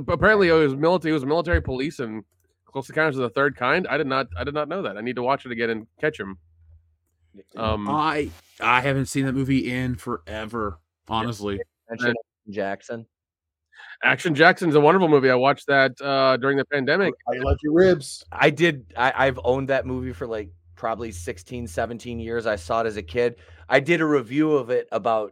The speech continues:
Speaker 3: two years ago. Um, under, underrated review and cheap plug for my channel. Um, it's, it's on the
Speaker 1: <laughs>
Speaker 3: movie review playlist. Uh, but yeah, I, I love that movie. And how many other movies do you get to see Craig T. Nelson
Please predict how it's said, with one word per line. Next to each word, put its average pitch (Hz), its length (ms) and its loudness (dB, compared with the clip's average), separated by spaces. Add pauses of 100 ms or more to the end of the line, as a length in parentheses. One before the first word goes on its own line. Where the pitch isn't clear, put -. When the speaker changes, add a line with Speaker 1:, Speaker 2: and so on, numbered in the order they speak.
(120)
Speaker 3:
two 147 180 -6
years 127 400 -6
ago. 82 460 -8 (420)
Um, 95 480 -4 (640)
under, 104 300 -2
underrated 113 680 -2
review 107 460 -8
and 87 260 -8
cheap - 320 -12
plug 90 300 -4
for 95 120 -8
my 82 200 -6
channel. 82 500 -8 (300)
Um, 104 320 -2
it's, 107 220 -2
it's 113 200 -2
on 131 160 4
the 123 80 -4
Speaker 1:
<laughs> 117 100 -4
Speaker 3:
movie 165 220 2
review 175 400 0
playlist. 180 760 2 (420)
Uh, 123 240 -2
but 131 160 -8
yeah, 147 260 6
I, 135 380 4
I 135 140 4
love 117 360 0
that 117 180 0
movie. 120 440 -6
And 120 260 -2 (320)
how 190 240 0
many 226 300 4
other 202 180 6
movies 170 420 -2
do 147 120 -4
you 143 60 0
get 143 180 -4
to 139 60 -14
see 135 420 -6
Craig 135 320 0
T. 135 180 -6
Nelson 123 600 0